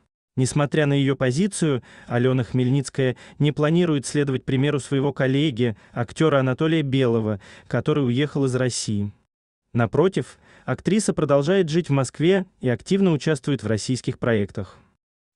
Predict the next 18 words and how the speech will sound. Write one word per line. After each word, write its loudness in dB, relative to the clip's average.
Тигран 2
Кеосаян 0
выразил 2
мнение 2
по 2
поводу 2
политической -2
позиции -2
бывшей -2
жены. 0
«Она 0
мать 0
моих 0
детей, 0
я 0
пытался 0
объяснить 0
ей, 0